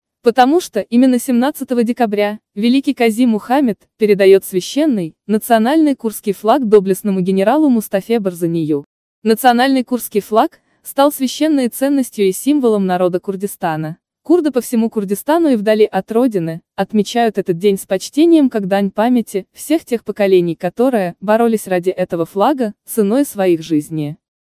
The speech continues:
Когда-то курдский лидер Кази Мухаммад произнёс красивую, уникальную речь,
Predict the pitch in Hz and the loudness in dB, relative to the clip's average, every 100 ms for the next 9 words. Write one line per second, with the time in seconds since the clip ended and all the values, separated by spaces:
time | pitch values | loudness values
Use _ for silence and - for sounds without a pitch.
0 | _ 214 202 254 302 311 285 269 - 233 | _ -4 0 2 2 0 -2 -4 -4 -2
1 | 233 190 170 _ _ _ 202 196 208 180 | 0 -2 -4 _ _ _ -2 0 0 -2
2 | 175 180 175 175 180 170 175 180 - 180 | -2 -2 -2 -4 -4 -4 -4 -8 -8 -10
3 | - - 285 277 233 208 196 - 175 170 | -6 -2 0 0 0 0 -2 0 -2 -2
4 | 156 156 233 - | -2 0 0 -2